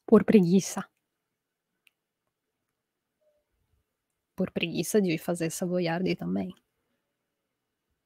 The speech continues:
Ah, preguiça e também não sou capaz mesmo. Porque não é uma questão de habilidade manual também, né? Bene. Esiste il tiramisù al limone? Veramente?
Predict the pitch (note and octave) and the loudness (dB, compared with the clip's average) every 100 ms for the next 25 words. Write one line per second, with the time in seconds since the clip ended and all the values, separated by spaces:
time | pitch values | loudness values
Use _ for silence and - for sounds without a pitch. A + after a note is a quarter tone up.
0 | _ - - - D#4+ C4 G#3+ C#4+ E4 F4+ | _ -10 -2 6 8 10 12 12 12 8
1 | A#3+ A3 A3+ G3 G#3+ A3+ - E3+ E3 F#3 | 10 10 8 6 2 0 0 0 0 -2
2 | F3 G3 - _ - - _ A#3 - A3 | -4 -6 -10 _ -20 -20 _ 4 6 6
3 | _ _ _ _ _ G#3 G3 G3 G#3+ G#3 | _ _ _ _ _ 0 2 2 2 4
4 | G3+ G3 G#3+ G3+ G3 G3+ G#3+ F3+ F3+ F3+ | 6 6 8 8 6 6 4 4 2 -2
5 | F3+ G3 G3 G3+ G3 _ _ _ _ _ | -2 -2 -2 -2 -4 _ _ _ _ _
6 | _ _ _ _ _ - - - - - | _ _ _ _ _ -6 -6 -20 -20 -20
7 | - _ _ _ G#3 F#3+ G#3 G3 F#3+ G3 | -20 _ _ _ 2 10 12 12 12 10
8 | G#3+ C#4 D#4 - - - - - - A3+ | 10 10 8 2 -18 -18 -20 -20 2 6
9 | G#3+ D4+ F4+ D4+ C4+ A#3+ A#3 - C4+ D4+ | 10 12 12 12 12 12 10 10 12 12
10 | B3+ A3+ F3 E3+ F3 - _ _ _ _ | 12 10 8 2 -2 -8 _ _ _ _
11 | _ - - D#3+ D#3 C3+ D3 F#3+ F3 | _ -20 -8 -2 0 -2 -6 -8 -8